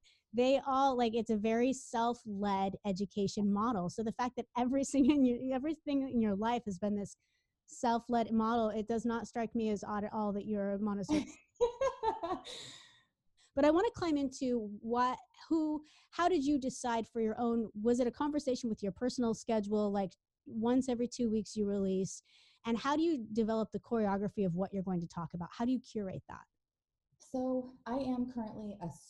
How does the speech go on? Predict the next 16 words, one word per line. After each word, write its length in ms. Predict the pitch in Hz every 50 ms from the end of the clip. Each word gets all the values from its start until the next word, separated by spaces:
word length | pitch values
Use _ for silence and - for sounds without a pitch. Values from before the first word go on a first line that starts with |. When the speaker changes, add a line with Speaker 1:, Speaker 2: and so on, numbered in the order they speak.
| - -
Speaker 2:
solopreneur, 800 | 175 185 180 180 180 180 170 - - 175 165 151 139 131 127 - 120 120
right? 180 | 143 160 165 -
Like, 120 | 147 151 151 -
I'm 400 | 165 175 180 185 196 190 190 190
the 80 | 190 180
queen, 500 | - - 190 175 175 170 170 170 160 -
I 60 | 151 151
run 220 | 156 160 165 160
the 100 | 160 160
show. 560 | - - 170 160 151 151 151 151 151 151 156 - -
I 60 | 165
have 200 | 170 156 156 175 175 - _ -
three 140 | 180 175 180
little 200 | 196 196 208 202
girls. 600 | 202 180 170 165 165 165 165 165 165 165 - - _ _ _ _ _ -
For 560 | 185 170 170 165 160 160 160 156 160 160 156